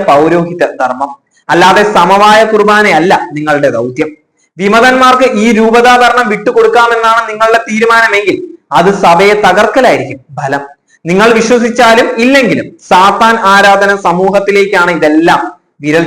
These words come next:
ചൂണ്ടുന്നത്. ഈ സഭ എവിടേക്കാണ് വിശ്വാസികളെ കൂട്ടിക്കൊണ്ടുപോകുന്നത്? വിശ്വാസികൾക്ക് ഏത് കുർബാനയായാലും മതി, പക്ഷെ അത് നിങ്ങൾ തീരുമാനിക്കണം. അങ്ങനെ നിങ്ങൾ മെത്രാൻ സിനഡ് തീരുമാനിച്ചതാണല്ലോ ഏകീകൃത കുർബാന, അത് നടപ്പാക്കണം. അത്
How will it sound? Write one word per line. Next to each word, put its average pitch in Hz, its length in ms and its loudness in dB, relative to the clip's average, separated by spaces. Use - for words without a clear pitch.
ചൂണ്ടുന്നത്. 127 440 -6
ഈ - 20 4
സഭ 262 140 2
എവിടേക്കാണ് 247 540 2
വിശ്വാസികളെ 226 540 0
കൂട്ടിക്കൊണ്ടുപോകുന്നത്? 185 880 -2
വിശ്വാസികൾക്ക് 233 720 0
ഏത് 226 240 2
കുർബാനയായാലും 208 760 0
മതി, - 160 -12
പക്ഷെ 185 280 -4
അത് 202 100 2
നിങ്ങൾ 208 220 0
തീരുമാനിക്കണം. 143 560 -4
അങ്ങനെ 214 220 2
നിങ്ങൾ 220 200 0
മെത്രാൻ 220 320 0
സിനഡ് 240 320 2
തീരുമാനിച്ചതാണല്ലോ 226 840 0
ഏകീകൃത 190 540 0
കുർബാന, 139 320 -2
അത് 175 120 0
നടപ്പാക്കണം. 143 600 -2
അത് 185 100 2